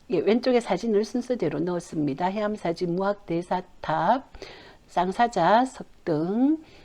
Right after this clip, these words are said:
그리고 해암사지 사리탑, 요렇게, 예, 있습니다. 자, 경기도 문화재도 지공 스님의 부도 및 습등,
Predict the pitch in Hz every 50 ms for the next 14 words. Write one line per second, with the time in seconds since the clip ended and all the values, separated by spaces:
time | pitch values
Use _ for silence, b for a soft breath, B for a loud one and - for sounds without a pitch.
0 | B - - 165 160 160 165 196 220 214 208 214 208 - 180 170 170 - 214 233
1 | 247 262 285 285 - 247 226 - 196 - - - - 151 135 - - - - -
2 | - 156 147 160 - - - - 139 160 190 220 254 285 285 B B B B B
3 | - _ - 135 - - _ _ _ _ _ _ _ _ _ - - - - -
4 | 180 165 151 147 151 143 - 147 143 135 139 143 151 147 139 - 143 139 - -
5 | - - - - - - _ _ _ _ _ _ _ _ _ _ - - B B
6 | B B B B B B - 165 156 - 170 165 185 240 262 262 233 185 160 170
7 | 180 185 180 175 156 156 160 151 147 147 - - 196 190 196 185 202 202 196 202
8 | 196 - 190 175 175 165 160 185 196 196 - 175 170 165 170 170 175 185 202 -
9 | - 214 - - - _ - 175 156 156 175 208 233 247 269 285